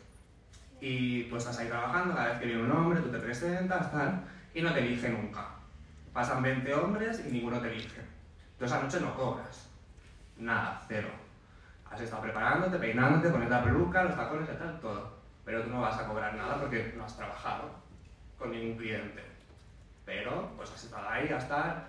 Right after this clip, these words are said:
han metido tus fotos, has estado, ¿no? Pero no, no genera nada de dinero. Pues esto con un, con, con un contrato laboral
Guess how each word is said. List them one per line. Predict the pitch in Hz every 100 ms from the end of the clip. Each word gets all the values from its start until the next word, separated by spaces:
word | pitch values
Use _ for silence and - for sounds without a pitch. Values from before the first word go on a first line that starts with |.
| - -
han | 110
metido | 113 117 117
tus | - -
fotos, | 170 170 170 175 175
has | 127
estado, | - - - -
¿no? | 135 -
Pero | - 185 185 131
no, | 120 113 110 110 - -
no | 123 123
genera | 127 127 117
nada | 113
de | 110
dinero. | 107 101 101 - - - - -
Pues | 107 104
esto | 101 107
con | 117
un, | 110 110
con, | 117 123 113
con | - 127 123
un | 117
contrato | 123 117 127 123
laboral | 123 120 131 123 -